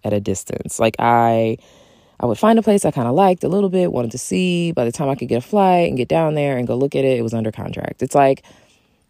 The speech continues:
you know, then, like, just, you know, I was looking around in January. And so, of course, you know, we had the insurrection on the Capitol, and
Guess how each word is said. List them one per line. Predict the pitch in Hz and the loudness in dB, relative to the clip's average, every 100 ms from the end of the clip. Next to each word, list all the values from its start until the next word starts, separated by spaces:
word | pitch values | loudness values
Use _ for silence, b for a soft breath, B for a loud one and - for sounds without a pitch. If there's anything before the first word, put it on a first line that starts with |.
| _ _ _ | _ _ _
you | 165 | 0
know, | 139 117 | 0 2
then, | 143 202 202 | 2 2 2
like, | 170 131 123 - - | 2 0 -2 -4 -14
just, | 131 139 127 127 - - - - _ _ _ _ _ _ | -2 2 2 0 -6 -12 -14 -20 _ _ _ _ _ _
you | 139 | -6
know, | 139 | -4
I | 123 | -4
was | 120 | -4
looking | 147 160 151 143 135 139 - _ _ _ - | -4 -2 -2 -2 -4 -6 -12 _ _ _ -6
around | 123 123 120 120 120 - - | -4 -2 -2 -4 -4 -6 -6
in | 113 | -6
January. | 113 117 120 185 254 262 269 262 269 262 - | -4 -2 0 0 0 0 -2 -2 -2 -4 -4
And | 120 120 | -4 -6
so, | - 127 123 120 | -6 -4 -4 -4
of | 117 | -6
course, | - 135 - | -6 -8 -6
you | |
know, | 120 | -6
we | 123 | -6
had | 113 | -6
the | 107 | -8
insurrection | 98 - - - - | -10 -10 -10 -8 -8
on | 107 | -8
the | - | -4
Capitol, | 320 302 - 262 247 233 | -2 -2 -2 0 0 0
and | 151 60 | -2 -4